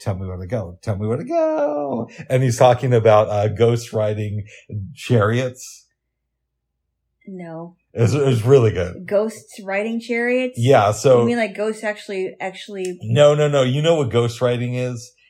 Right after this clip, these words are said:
Speaker 1: It's like when you're not, it, I, I think it's when you're standing up in the car.
Speaker 2: Oh.
Speaker 1: And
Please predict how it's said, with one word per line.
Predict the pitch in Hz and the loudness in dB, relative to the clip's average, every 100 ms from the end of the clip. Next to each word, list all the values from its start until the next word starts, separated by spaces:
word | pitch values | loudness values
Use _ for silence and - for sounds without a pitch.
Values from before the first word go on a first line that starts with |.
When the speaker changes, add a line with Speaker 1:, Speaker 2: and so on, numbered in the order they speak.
| _ _ - | _ _ -6
Speaker 1:
It's | 135 131 | -4 2
like | 139 120 | 2 2
when | 120 135 139 | 0 0 0
you're | 135 127 | -2 -2
not, | 123 123 - 117 | 0 0 -2 -8
it, | 120 117 - | -10 -10 -10
I, | 113 110 113 | -6 -6 -4
I | 113 | -4
think | 113 - 160 123 | -4 -4 -4 -4
it's | 123 120 | -6 -4
when | 117 | -4
you're | 101 | -4
standing | - - 110 104 98 | -8 -6 -4 -4 -4
up | 98 101 | -6 -6
in | 85 | -10
the | 82 | -12
car. | - 82 73 - _ _ _ _ - | -12 -14 -16 -20 _ _ _ _ -4
Speaker 2:
Oh. | 220 | 0
Speaker 1:
And | 233 107 - | 0 -2 -6